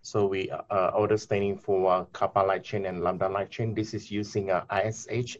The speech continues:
in situ hybridization. So usually it gives a, a cleaner staining. Uh, this is the, uh, kappa ice, uh, kappa light chain,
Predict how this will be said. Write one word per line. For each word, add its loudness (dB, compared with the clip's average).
in -2
situ 2
hybridization. 0
So -2
usually 0
it -8
gives 0
a, 4
a 0
cleaner 0
staining. 0
Uh, 4
this 0
is -6
the, 6
uh, 2
kappa 0
ice, 2
uh, 0
kappa -4
light 0
chain, -4